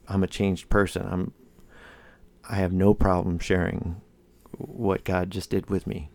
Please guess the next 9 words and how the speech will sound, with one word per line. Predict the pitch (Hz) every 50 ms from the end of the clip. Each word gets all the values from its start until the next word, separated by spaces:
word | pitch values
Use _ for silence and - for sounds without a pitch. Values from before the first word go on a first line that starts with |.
| - - - _ _ - - - - - - - - - - - _ _ _ _ _ _ - - - - - - - - - - - -
But | - 107 104 98 92 - - -
from | - - 107 107
the | 98 95 92
outside, | 107 147 185 208 - - - 87 85 80 80 85 92 95 - - - - - - - - - - - - - - - - -
people | - 135 120 - 120 113 107
are | 101 92
seeing | - - 127 117 107 104 101
my | 95 95 95
life, | 92 107 127 127 101 95 - -